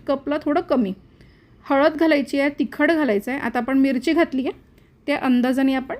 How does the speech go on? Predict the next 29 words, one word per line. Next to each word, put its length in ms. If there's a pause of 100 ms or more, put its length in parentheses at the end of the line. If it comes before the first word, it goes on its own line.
(120)
तिखट 260
घालायचं 380
आहे. 140
धने 280
जिरे 220
पूड 240
घालायची 420
आहे, 220 (840)
जास्त 280
मसाले 440
काहीही 440
याच्यात 220
घालायचे 420
नाही 180
आहेत. 140 (640)
आता 220
आपण 260
ह्याला 220
ना 100
मिक्स 340
करून 280
घेऊया. 280 (280)
थोडंसं 300 (160)
तेल 200
पण 220
घालायचं 360
आहे 80
आपल्याला 180
ह्याच्यामध्ये, 460